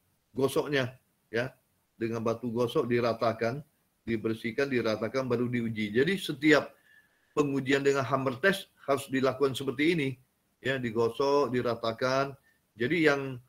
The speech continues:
batu ini, batu gosok ini sudah disediakan. Jadi merupakan satu, ya,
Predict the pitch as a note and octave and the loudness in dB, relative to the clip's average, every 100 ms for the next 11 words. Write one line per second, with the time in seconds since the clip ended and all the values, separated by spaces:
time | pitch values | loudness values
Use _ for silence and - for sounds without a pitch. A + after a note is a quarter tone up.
0 | _ _ _ - C#3 C#3+ - D3 C#3+ C#3+ | _ _ _ 0 2 2 2 2 2 0
1 | C#3 B2 C3+ C3 F#3+ - _ _ _ _ | 0 0 0 0 -4 -6 _ _ _ _
2 | _ - A#2 C3+ D3 C3+ C3 C#3+ D#3 D3+ | _ -4 0 0 0 0 4 4 4 -2
3 | G3+ F#3 D3+ C#3+ B2+ D3 D#3 F#3+ C#3+ C3+ | -2 4 4 4 0 0 2 2 -2 -4
4 | - _ _ _ B2+ D#3+ F3 C#3 C3+ C3+ | -10 _ _ _ -2 -2 -2 0 0 -2
5 | D#3+ E3+ D#3+ C3+ - F3 B2 B2 C#3+ | -4 -2 0 0 4 4 6 6 4